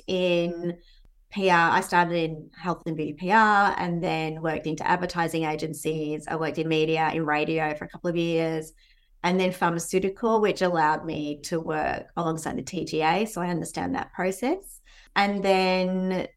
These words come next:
um, imaging at Canon. So I've done a lot of product development, a lot of content, a lot of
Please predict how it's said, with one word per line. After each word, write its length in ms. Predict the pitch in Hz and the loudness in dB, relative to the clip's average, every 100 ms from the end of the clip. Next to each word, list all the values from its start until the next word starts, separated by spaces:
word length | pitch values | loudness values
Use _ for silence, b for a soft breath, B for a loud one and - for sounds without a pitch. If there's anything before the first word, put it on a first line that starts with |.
| - | -4
um, 220 | 175 165 - | -2 -2 -4
imaging 480 | 170 170 175 160 | -4 -2 -2 -2
at 160 | - 156 | -4 -6
Canon. 400 | - 156 151 160 | -6 -6 -4 -6
So 120 | - | -2
I've 360 | 180 170 - 196 | 0 0 0 0
done 160 | 202 | 0
a 120 | 196 196 | 0 2
lot 180 | 190 | 2
of 120 | 190 - | 2 0
product 320 | 240 233 - | 2 2 2
development, 720 | 226 214 208 196 202 190 190 | 2 4 2 0 -2 0 0
a 100 | 175 | 2
lot 260 | 170 156 156 | 2 2 2
of 640 | 156 156 156 156 156 165 165 - - _ _ | 0 -2 -4 -4 -6 -8 -10 -18 -20 _ _
content, 840 | - 185 180 180 170 165 165 165 - | -6 -2 -2 0 0 0 0 -4 -8
a 120 | - 151 | -6 -6
lot 260 | 147 - | -4 -4
of 320 | 135 135 139 | -4 -2 -4